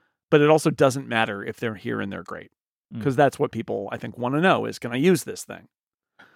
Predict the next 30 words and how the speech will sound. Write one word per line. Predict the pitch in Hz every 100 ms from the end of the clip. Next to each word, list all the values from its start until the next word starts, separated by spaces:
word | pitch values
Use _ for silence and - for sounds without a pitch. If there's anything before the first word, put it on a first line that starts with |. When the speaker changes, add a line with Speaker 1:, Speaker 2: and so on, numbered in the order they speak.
| _ -
Speaker 1:
So | 160 135
I | 143
do | 170
think | 147 131
those | 120 104
are |
separate | - 104 104
issues. | 90 - - - - _ _ _ _ _
Um, | 117 104 101 95 - _ _ _ _ _ _
and | 139 131
I'm | - 165 180 160
very | 165 202
optimistic. | 160 - 156 - 110
Like | 160
I | 143
said, | 139 120
I've | 123
got | 151
my | 175
concerns | 156 139 - 143 139 127
that | 123 127
maybe | 123 123
they | 120
haven't | 123 113
learned | 123 123 117
some | 120
of |
the | 110
lessons | 113 120 - 120 110
of | 107